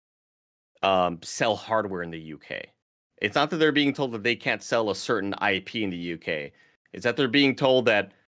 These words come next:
"Hey, your dominance here, your dominance in the cloud space is too strong. That's where our big hang up is." I think you drop that then. As a non-cloud gamer, Miles, I'm like, "Screw it. Get it out of my <laughs> face. Get it out of here.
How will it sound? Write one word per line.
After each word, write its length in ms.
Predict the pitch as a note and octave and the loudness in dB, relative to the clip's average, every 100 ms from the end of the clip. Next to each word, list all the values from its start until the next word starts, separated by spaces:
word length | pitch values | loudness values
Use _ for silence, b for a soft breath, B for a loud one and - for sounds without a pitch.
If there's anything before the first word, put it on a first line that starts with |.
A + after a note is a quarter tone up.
| _ _ _ _ - | _ _ _ _ -12
"Hey, 180 | - G#2+ | -4 0
your 140 | G2+ | 0
dominance 480 | F#2+ A#2+ C3 B2+ - | 2 2 2 0 -2
here, 420 | B2 A#2 A#2 A#2 | 0 2 2 2
your 140 | G#2 G#2+ | 0 0
dominance 460 | A#2 B2 B2+ A2+ | 2 2 0 -2
in 160 | - G#2+ | -4 -4
the 80 | G2+ | -2
cloud 300 | A#2 A2 G2+ | 2 2 2
space 280 | G#2+ G2+ | -2 -2
is 120 | F#2 F2+ | -2 -6
too 180 | G#2+ | -4
strong. 460 | F#2+ - G2 F2+ F2+ | -4 -2 -2 0 0
That's 360 | F#2+ G2+ - G2+ | 0 -2 -6 -10
where 220 | G#2 G2 F#2+ | -6 -2 0
our 100 | F#2+ | 2
big 220 | G2+ F#2 | 0 -2
hang 240 | G2+ F2+ | -4 -2
up 140 | F2+ E2+ | -4 -4
is." 320 | D#2 E2 - b _ _ _ - | -6 -6 -14 b _ _ _ -2
I 140 | C3 | -2
think 200 | C#3 C3+ | 0 0
you 120 | A#2+ | 0
drop 320 | G2+ G2 E2+ - | 0 2 0 0
that 200 | C#2+ - | -6 -6
then. 220 | A#1 - _ _ _ _ _ _ | -12 -12 _ _ _ _ _ _
As 200 | A2 A#2+ | -2 2
a 40 | C3+ | 2
non-cloud 800 | C#3 D#3 F#3 F#3+ - D3+ D#3 | 4 4 2 2 4 4 4
gamer, 340 | B2 B2 C#3 D3 | 4 2 4 2
Miles, 340 | D3 D3 D#3 | 4 4 2
I'm 100 | C#3 | 0
like, 240 | B2 G#2+ - | 0 0 -2
"Screw 340 | - A2+ E2+ | -10 -6 -6
it. 100 | D2 | -4
Get 160 | G#2 A2+ | 0 2
it 80 | |
out 120 | A2 G#2+ | 2 0
of 60 | |
my 100 | G2+ | -2
<laughs> 120 | F#2+ | 0
face. 360 | A#2 - - - - | 0 0 -4 -8 -6
Get 160 | - C#3+ | 0 2
it 100 | C3 | 4
out 180 | G#2+ F#2 | 2 2
of 60 | |
here. 340 | G2+ F#2 D3 | -2 0 -2